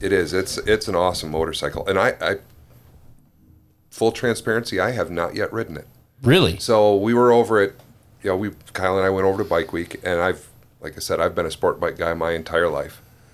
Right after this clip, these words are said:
Speaker 1: And almost, almost exclusively Suzuki sport bikes. I've had a couple R ones and R sixes and R C fifty-one.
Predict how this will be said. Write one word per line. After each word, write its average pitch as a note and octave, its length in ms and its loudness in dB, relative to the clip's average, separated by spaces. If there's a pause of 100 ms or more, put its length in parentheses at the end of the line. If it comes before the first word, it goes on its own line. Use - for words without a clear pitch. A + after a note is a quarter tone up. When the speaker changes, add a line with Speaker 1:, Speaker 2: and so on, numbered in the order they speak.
(300)
Speaker 1:
And F2+ 420 0 (1200)
almost, C#3 640 0 (320)
almost D3+ 480 -2
exclusively G2+ 880 -6
Suzuki E2+ 640 -8
sport - 360 -10
bikes. - 280 -12
I've F2+ 100 -2
had G#2 160 4
a G2 40 4
couple G2 300 -2
R F2+ 180 2
ones D#2+ 300 -4
and E2 80 -4
R E2 100 0
sixes D#2+ 640 -4
and D#2+ 240 -8 (360)
R D2 140 -2
C - 160 -8
fifty-one. D2+ 760 -8